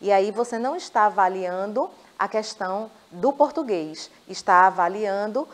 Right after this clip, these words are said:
eh, o que ele aprendeu da, dessa outra disciplina. Então, perceba essa importância e por que não começar a diversificar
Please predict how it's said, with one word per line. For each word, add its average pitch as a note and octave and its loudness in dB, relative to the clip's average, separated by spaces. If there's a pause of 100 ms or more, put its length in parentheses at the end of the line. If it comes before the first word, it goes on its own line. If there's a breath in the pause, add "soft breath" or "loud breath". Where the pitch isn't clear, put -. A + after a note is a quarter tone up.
(180 loud breath)
eh, F3 0
o G#3 -2
que G#3+ -4
ele G3 2
aprendeu G3+ 0
da, A3 0
dessa A3 -2
outra G#3+ 0 (240 loud breath)
disciplina. F3+ -8 (640 soft breath)
Então, G#3+ -4
perceba B3+ 2 (120)
essa B3+ 0
importância A3+ -2
e B3+ 0
por B3+ -6
que C#4 2
não A3+ -4 (240 loud breath)
começar A3+ 0
a G#3+ 6
diversificar A#3 -2